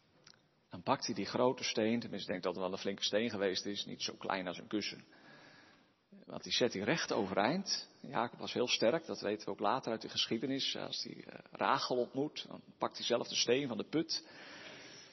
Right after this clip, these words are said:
Het zal misschien wel wat inspanning gekost hebben om zo'n grote kei, hè, omhoog te zetten. Hoe hij dat precies gedaan heeft, weten we ook niet.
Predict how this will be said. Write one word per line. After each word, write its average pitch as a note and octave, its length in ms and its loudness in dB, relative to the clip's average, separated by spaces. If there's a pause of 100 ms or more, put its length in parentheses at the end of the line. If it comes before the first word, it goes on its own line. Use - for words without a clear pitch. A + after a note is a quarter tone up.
(540)
Het - 120 -8
zal G2+ 160 0
misschien G2+ 240 0
wel G#2 140 10
wat G2 100 6
inspanning D3 540 10
gekost E3+ 400 8
hebben A#2 300 10
om A2+ 100 2
zo'n A2 180 0
grote D3+ 380 6
kei, D#3 440 12
hè, C3 120 10
omhoog B2 500 10
te B2+ 100 4
zetten. B2 340 12
Hoe A2 100 4
hij A2+ 80 0
dat A2+ 100 4
precies - 260 0
gedaan A#2+ 400 6
heeft, A#2+ 340 4 (340)
weten A2 280 -2
we G2 60 -4
ook G2+ 80 -8
niet. A2+ 300 -4